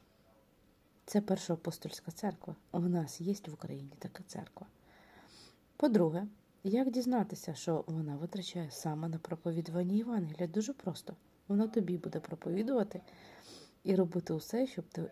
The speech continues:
був у Слові Божому і був дитиною Божою.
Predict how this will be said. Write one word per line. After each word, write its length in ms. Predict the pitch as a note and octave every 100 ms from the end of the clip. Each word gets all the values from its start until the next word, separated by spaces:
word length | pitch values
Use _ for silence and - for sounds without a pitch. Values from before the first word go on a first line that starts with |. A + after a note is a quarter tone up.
| -
був 360 | D#3+ F3+ A3+ A3
у 80 | -
Слові 300 | - F3+ A#3
Божому 500 | A3+ G#3 G3+ F#3 F#3+ - - _ _
і 100 | -
був 220 | F3 F#3 D#3+
дитиною 460 | E3 - D#3 F#3
Божою. 420 | A3 A3 D#3+ D#3